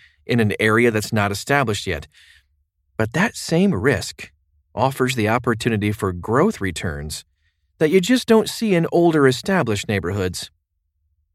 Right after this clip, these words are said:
Final thoughts. I know there are a lot more nuances to this discussion than I've covered. For instance,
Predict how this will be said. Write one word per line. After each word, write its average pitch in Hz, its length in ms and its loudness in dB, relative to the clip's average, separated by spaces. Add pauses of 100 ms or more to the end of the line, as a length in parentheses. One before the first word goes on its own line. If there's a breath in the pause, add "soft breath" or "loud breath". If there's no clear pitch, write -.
Final 120 320 2
thoughts. 98 500 -4 (960 soft breath)
I 160 140 4
know 156 240 6
there 143 180 6
are 139 160 4
a 135 80 4
lot 135 280 2
more 139 220 4
nuances 123 600 4
to 135 100 -2
this 123 160 0
discussion 120 580 -2
than 110 100 0
I've 113 160 0
covered. 90 360 -6 (340 soft breath)
For 113 140 2
instance, 107 380 -4